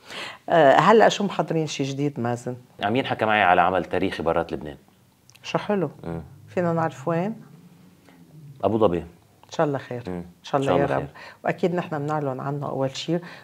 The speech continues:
Speaker 1: وعجبتني سيد الشاشة
Speaker 2: بس ما فيهم
Speaker 1: الصغيرة.
Speaker 2: يصوروا هلأ، لأنه بتعرفي الطقس هلأ جايين على صيفية، بس من هلأ عم يبلشوا ي-، يشتغلوا على الموضوع،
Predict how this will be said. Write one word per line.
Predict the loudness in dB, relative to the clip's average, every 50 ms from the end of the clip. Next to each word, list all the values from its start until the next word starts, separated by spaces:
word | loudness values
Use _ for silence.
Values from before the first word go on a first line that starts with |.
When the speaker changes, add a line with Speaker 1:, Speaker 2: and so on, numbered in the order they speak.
| -6 2
Speaker 1:
وعجبتني | 2 4 4 4 2 0 0 -2 -2 -2 -4 -4 -4
سيد | 0 0 0 2 2 0 -2 -2
الشاشة | -6 -6 -4 -2 -2 -2 -2 0 2
Speaker 2:
بس | 2 2 6
ما | 6 6
فيهم | 8 8
Speaker 1:
الصغيرة. | 6 6
Speaker 2:
يصوروا | 6 6 8 8 8 8 8 6
هلأ، | 6 6 6 6 4 4
لأنه | 0 -2 0 0 0 -2 -4
بتعرفي | -2 4 4 4 4 4
الطقس | -4 -2 -2 0 0 0 -2 -2 0
هلأ | 4 4 2 2 0 -8 -20 -20 -20 -20 -20 _ _
جايين | -2 0 2 2 4 4 4
على | 2
صيفية، | 2 0 -4 -4 -4 -4 -4 -4 -4 -6 -8 -14 _ _ _ _ _
بس | -2 -2 0 0
من | 2 4
هلأ | 6 8 8 8
عم | 6 4
يبلشوا | 2 2 2 0 0 -2 -2
ي-، | -2 0 -2 -4 -4 -6 -6 -6 -8 -8 -10 -10 -10 -12 -10 -10 -10
يشتغلوا | -8 -4 -2 0 2 2 2
على | 2
الموضوع، | 0 -2 -4 -2 0 2 2 2 2 0